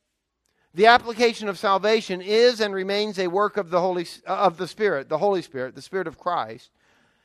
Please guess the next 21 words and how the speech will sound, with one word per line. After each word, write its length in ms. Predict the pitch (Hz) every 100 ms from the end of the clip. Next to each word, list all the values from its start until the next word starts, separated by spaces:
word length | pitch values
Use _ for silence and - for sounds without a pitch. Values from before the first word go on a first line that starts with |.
| _ _
and 180 | - 240
is 180 | 240 185
therefore 460 | 233 269 262 226 214
never 360 | 202 240 214
coercive 720 | 196 214 202 247 277 - 220
and 160 | 190 170
violent, 600 | 151 233 277 196 165 202
but 140 | 190
always 300 | 202 226 226
spiritual, 640 | - - 254 233 170 135 - _ _ _ _ _
treating 420 | 269 302 277 240
humans 420 | 240 262 220 180
not 240 | 214 254
as 140 | 294 269
blocks 500 | 220 240 233 - -
of 200 | 208 156
wood, 720 | 175 220 269 220 143 147 170
but 160 | 160 190
as 240 | 190 185
rational 540 | 180 196 214 - 202 196
beings, 640 | 170 226 208 165 156 165